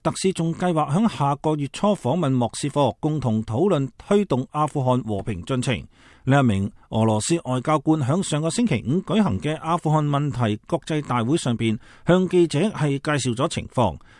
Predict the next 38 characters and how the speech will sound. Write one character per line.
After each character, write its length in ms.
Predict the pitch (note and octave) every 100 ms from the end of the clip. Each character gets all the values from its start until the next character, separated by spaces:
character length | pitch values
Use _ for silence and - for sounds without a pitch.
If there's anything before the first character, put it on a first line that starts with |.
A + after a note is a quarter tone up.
| -
呢 160 | G#3 A3
次 140 | E3+
嘅 40 | D3+
會 220 | C#3 B2+
議 180 | A2+ D3
係 160 | C#3+ C#3+
由 200 | A2+ F2
莫 180 | G#2 -
斯 160 | - F3+
科 180 | F#3+ E3+
主 180 | - C3
辦， 280 | A#2+ E2+ - - - - _
目 120 | C#3 -
的 100 | G3+
係 300 | - D3+ C#3
討 240 | A#2 G3+
論 80 | D3
阿 160 | - D#3
富 160 | D#3 C#3
汗 220 | C3+ C3+
嘅 220 | D#3 D3
和 180 | G#2 G#2
平 180 | A2 G#2
同 180 | G#2+ -
安 200 | G#3 G#3+
全 180 | F#3+ F#2
問 160 | A2+ A#2+
題， 280 | A2 D#2 - - -
總 140 | - F#3+
共 140 | D3+
有 120 | B2
十 160 | C#3 E3
二 220 | C#3 B2+
個 100 | C#3
國 200 | - C#3
家 160 | - D#3
參 260 | C#3+ C3+
加。 340 | B2 C3 G2